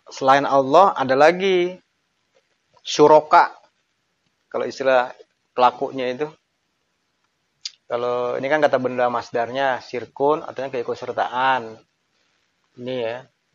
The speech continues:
Syarikun, jamaknya syuroka'u, yang ikut serta. Yang ikut serta itu adalah yang diikut sertakan oleh si musyrikun. Musyrikun ini pakai kebijakan satu Allah.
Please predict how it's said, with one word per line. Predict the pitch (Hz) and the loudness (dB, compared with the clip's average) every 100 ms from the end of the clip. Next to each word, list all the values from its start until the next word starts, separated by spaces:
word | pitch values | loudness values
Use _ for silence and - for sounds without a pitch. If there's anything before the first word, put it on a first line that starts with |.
| _ _ _ _ _ | _ _ _ _ _
Syarikun, | - 131 127 127 127 120 156 175 214 254 269 _ _ _ _ - | -8 -4 -4 -4 -8 -6 2 2 2 -2 -12 _ _ _ _ -10
jamaknya | 117 117 147 | -10 -8 -10
syuroka'u, | - 123 117 147 139 147 | -6 -6 0 2 2 0
yang | 139 147 | 0 -2
ikut | 151 - 156 | -2 -6 -4
serta. | 165 160 - 156 - _ _ _ _ _ _ _ _ _ _ _ _ _ - | -2 -2 4 4 2 _ _ _ _ _ _ _ _ _ _ _ _ _ -6
Yang | 147 147 | -4 -2
ikut | 143 | -2
serta | 147 147 | 2 4
itu | 143 - 208 | 4 2 0
adalah | 202 151 | 4 4
yang | 196 170 147 | 4 2 -2
diikut | 135 | -4
sertakan | 135 139 139 139 151 | -6 -2 0 2 2
oleh | 143 139 | 2 0
si | - | -4
musyrikun. | 143 143 151 190 - 185 185 196 196 _ _ _ _ _ _ _ _ _ - | -6 -4 -2 -2 2 2 2 -2 -14 _ _ _ _ _ _ _ _ _ -8
Musyrikun | 147 165 - 180 | 0 0 4 4
ini | 196 240 - _ | 6 6 4 _
pakai | 131 147 | 0 2
kebijakan | 147 151 156 - | 0 2 2 2
satu | 180 147 196 | 4 4 6
Allah. | 147 139 170 156 143 | 6 6 6 6 4